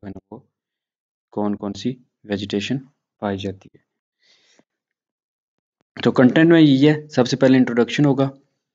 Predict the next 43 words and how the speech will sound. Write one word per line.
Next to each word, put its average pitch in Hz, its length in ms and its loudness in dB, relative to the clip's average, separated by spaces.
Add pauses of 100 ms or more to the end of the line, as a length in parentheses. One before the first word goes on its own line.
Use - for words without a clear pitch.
(360)
Introduction 113 500 0
में 135 100 6
यही 127 220 4
होता 127 240 -2
है 117 80 0
कि 120 100 -6
पाकिस्तान 117 540 -8
एक 113 80 -8 (240)
God 113 200 -4
gifted - 340 -8
place 113 360 -4
है, 110 140 0
इसमें 110 280 -6
जो 110 120 -6
है 107 60 -4
ना 110 80 -2
हर 107 80 -4
किस्म 113 320 -8
की 113 200 -6 (320)
vegetation 107 480 -2
पाई 107 200 -6
जाती 107 320 -6
है। 107 140 -6
अ, 104 60 -20 (720)
द-, 104 320 -2
अ, 107 220 -6 (160)
क्योंकि 117 440 -2
इसके 113 240 -4
मौसम 113 440 2
जो 110 340 -6
है 110 100 -2
ना 110 260 0
तकरीबन 110 420 -6
हर 107 140 -2
किस्म 113 280 -4
का 113 120 -4
मौसम 110 360 -2
यहाँ 107 140 -4
पे 107 80 -6
पाया 107 180 -6
जाता 104 220 -8
है 104 60 -2
इसलिए। 101 380 -10